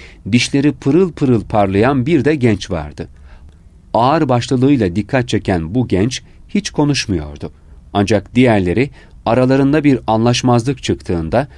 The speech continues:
ona müracaat ediyorlardı. Yanımda oturan kimseye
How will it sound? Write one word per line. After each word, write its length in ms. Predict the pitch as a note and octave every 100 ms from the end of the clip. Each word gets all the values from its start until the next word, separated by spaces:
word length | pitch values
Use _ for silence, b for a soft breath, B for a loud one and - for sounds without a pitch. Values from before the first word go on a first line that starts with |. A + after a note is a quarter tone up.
| b -
ona 260 | A2+ B2+ E3+
müracaat 600 | B2 G#2 F#2 E2 F2 F2
ediyorlardı. 680 | E2 E2+ D2+ D2+ D2+ C#2+ - - - - - -
Yanımda 420 | F#2 A2 B2 C3+ F3+
oturan 420 | C#3+ B2+ G#2 D#2
kimseye 600 | - F2+ D#2 G2 G#2